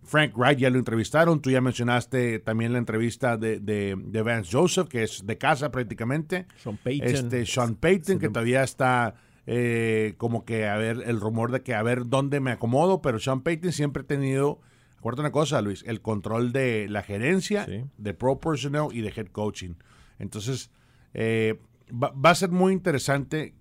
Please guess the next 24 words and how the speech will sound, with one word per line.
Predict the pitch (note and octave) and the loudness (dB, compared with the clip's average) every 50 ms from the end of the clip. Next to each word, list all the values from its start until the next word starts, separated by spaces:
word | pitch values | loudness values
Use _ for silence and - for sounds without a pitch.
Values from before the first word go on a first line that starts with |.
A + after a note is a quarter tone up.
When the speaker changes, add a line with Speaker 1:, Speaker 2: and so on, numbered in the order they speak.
| _ _ | _ _
Speaker 1:
qué | - C3+ C3+ C3+ | -4 -2 0 2
haga | C3+ C3+ C3+ C3+ B2 C3+ C3 A#2+ G2 F2 - - - _ _ _ _ _ _ - | 4 4 4 2 2 0 -2 -4 -4 -10 -18 -20 -20 _ _ _ _ _ _ -6
la | A2+ A#2+ | -4 -2
organización, | A#2 A2 A2+ A#2 A2 G2+ F2 - B2 B2 C3 C#3 A2+ G#2 | -2 -2 -2 -4 -4 -6 -4 -2 0 0 0 0 -4 -2
cómo | - B2 B2 B2+ C3 C3 C3 B2+ B2 - _ _ _ _ _ _ _ _ | 0 2 2 4 4 2 2 2 0 -2 _ _ _ _ _ _ _ _
decida, | A2+ A2 C3 A#2+ - - D3 D3+ D3 C#3 B2 G#2+ G2+ - - _ _ _ _ _ _ _ _ _ | -4 -2 -2 -2 0 0 0 2 2 2 0 -2 -4 -6 -10 _ _ _ _ _ _ _ _ _
este, | - - A#2+ A2 - - - - A2+ A2 G#2 G#2 G2+ G2+ G2+ G2 G2 G2 F2+ E2+ - _ _ - _ _ _ _ _ _ - _ _ - - | -4 -4 -4 -4 -4 -8 -6 -4 -2 0 0 -2 -2 -2 -4 -4 -4 -6 -8 -10 -16 _ _ -20 _ _ _ _ _ _ -20 _ _ -20 -12
traer | - - B2+ B2 A#2+ A#2+ B2 B2+ C3 | -4 0 0 2 2 2 2 2 0
a | A2 A#2+ | 0 0
los, | B2 A#2 A2 G2 - - - | 0 0 0 -2 -4 -8 -6
a | - A2+ | -4 -2
los | G#2+ G2 - | -2 -4 -2
coaches, | - C#3+ D#3 F#3 F3+ - G3+ E3+ | 2 2 2 2 2 0 -4 -2
a | D#3 | -2
los | B2 G#2+ | -4 -4
candidatos | - B2 A2+ A2+ A2 A#2+ C3 C#3+ - D3+ D#3 | -4 -4 -2 0 0 0 0 0 0 -2 0
más | D#3 D3 | 0 0
bien, | C#3+ D3+ E3+ E3 | 2 0 0 -2
y | B2+ B2 | -4 -8
con | G#2 - A2 F#2+ | -6 -6 -8 -6
quién | - A#2 C3+ D3 | -4 -4 -4 -4
se | E3+ - | -6 -6
quedan, | - G3+ G#3+ F3 B2+ | -4 -2 -2 -2 -4
porque | A#2 A2+ - - A2 G#2+ G2 | -6 -8 -6 -6 -6 -6 -6